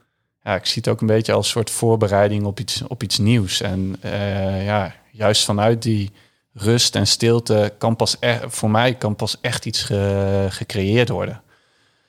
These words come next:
Dat heb ik nu al een paar keer meegemaakt, dat dat ook echt zo is. Omdat, ja, als je vanuit een vaste, om het op werk te betrekken, als je vanuit een vaste positie weer iets nieuws gaat zoeken, dan, eh, ga je dat vaak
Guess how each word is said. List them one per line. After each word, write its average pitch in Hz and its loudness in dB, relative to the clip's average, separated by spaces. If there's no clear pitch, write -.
Dat 113 -2
heb 117 0
ik 110 2
nu 107 4
al 104 4
een 95 0
paar 107 2
keer 101 0
meegemaakt, 101 0
dat 110 -2
dat 117 -2
ook 110 -2
echt - -2
zo 101 2
is. 117 2
Omdat, 101 -4
ja, 110 -8
als 110 0
je 120 -2
vanuit 113 2
een 107 -2
vaste, 113 0
om 104 0
het 101 0
op 107 -4
werk 107 2
te - -8
betrekken, 113 0
als 104 0
je - -6
vanuit 113 0
een 104 -2
vaste - 0
positie 110 -2
weer 107 -2
iets - 0
nieuws 120 4
gaat 101 0
zoeken, 110 -2
dan, 113 -4
eh, - -16
ga - -4
je 113 4
dat 113 0
vaak 117 0